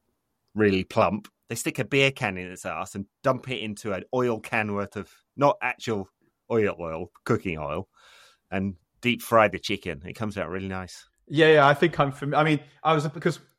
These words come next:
Speaker 2: during lockdown, basically did something. I mean, it's extremely Tory, but I guess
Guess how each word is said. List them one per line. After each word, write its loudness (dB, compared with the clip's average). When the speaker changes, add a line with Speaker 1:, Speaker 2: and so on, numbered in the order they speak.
Speaker 2:
during 6
lockdown, 4
basically -2
did -4
something. -4
I 0
mean, 0
it's -8
extremely -4
Tory, 6
but -6
I -4
guess 0